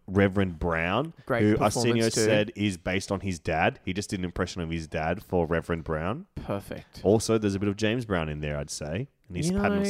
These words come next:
Speaker 1: speech.
Speaker 2: it's like James Brown is the godfather of soul.
Speaker 1: Awesome. <laughs> But then Randy Watson, the soul singer, played by Eddie Murphy, one of the fictional band Sexual Chocolate.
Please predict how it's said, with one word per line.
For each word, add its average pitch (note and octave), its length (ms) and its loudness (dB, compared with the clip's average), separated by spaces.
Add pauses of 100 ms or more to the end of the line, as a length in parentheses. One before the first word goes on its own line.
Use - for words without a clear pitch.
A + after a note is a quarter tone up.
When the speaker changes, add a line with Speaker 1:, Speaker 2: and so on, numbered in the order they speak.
(140)
Speaker 1:
speech. D3+ 140 -2
Speaker 2:
it's - 240 -8
like G#3+ 260 0
James G#3+ 340 -6
Brown D#3+ 380 -2
is C#3+ 160 0
the - 160 -6
godfather A2 840 2
of G2 140 -6
soul. - 540 -12 (1300)
Speaker 1:
Awesome. A2 540 0
<laughs> - 60 -20 (1400)
But A#2+ 140 0
then C3+ 200 4
Randy B2+ 320 8
Watson, G#2+ 480 6
the G2+ 80 6
soul A#2+ 400 6
singer, F#2+ 320 2
played G#2 280 2
by G#2 120 4
Eddie G#2 240 4
Murphy, G2 320 4
one F#2 160 2
of F#2 80 -2
the F#2 60 -4
fictional A2+ 380 -2
band F#2 300 0
Sexual - 340 -4
Chocolate. G2+ 400 0